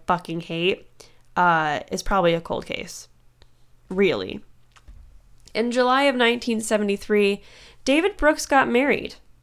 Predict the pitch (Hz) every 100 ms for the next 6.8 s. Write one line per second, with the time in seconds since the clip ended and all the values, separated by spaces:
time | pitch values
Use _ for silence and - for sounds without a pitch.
0 | _ - - 185 180 175 - 190 196 196
1 | 202 196 196 - - - 226 226 208 202
2 | - - - 269 262 262 262 - 190 196
3 | 226 208 - 135 - - - - - -
4 | - - _ - - - - - 311 302
5 | 240 247 214 220 220 233 233 233 220 214
6 | 208 185 170 170 - 60 - 226